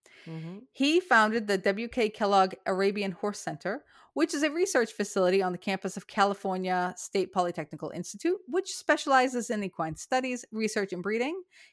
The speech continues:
Speaker 2: And he also started the Kellogg Foundation in nineteen thirty-four. He had
Speaker 1: Okay.
Speaker 2: donated sixty-six million in Kellogg stocks and other investments to the W K Kellogg Trust.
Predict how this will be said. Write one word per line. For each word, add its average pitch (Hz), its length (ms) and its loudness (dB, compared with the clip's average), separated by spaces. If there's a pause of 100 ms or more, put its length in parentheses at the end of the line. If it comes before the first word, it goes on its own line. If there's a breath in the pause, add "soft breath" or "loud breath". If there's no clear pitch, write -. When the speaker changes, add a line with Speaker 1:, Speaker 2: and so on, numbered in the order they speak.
(120 soft breath)
Speaker 2:
And 269 200 2
he 262 120 0
also 226 480 4
started 180 420 0
the 190 100 -2 (120)
Kellogg 269 360 0
Foundation 156 600 -6
in 170 160 -6
nineteen 165 560 -10
thirty-four. 175 640 -4 (580)
He 180 80 -4
had 170 180 -2
Speaker 1:
Okay. 226 80 -14
Speaker 2:
donated 175 460 -2
sixty-six - 640 -10
million 214 320 -4
in 160 160 -6
Kellogg 165 340 -4
stocks - 460 -2
and 214 140 -8
other 196 140 -4
investments 202 600 -6 (140)
to 214 100 -6
the 190 240 -2 (220)
W 196 260 -2
K 202 200 -4
Kellogg 185 400 -6
Trust. - 420 -12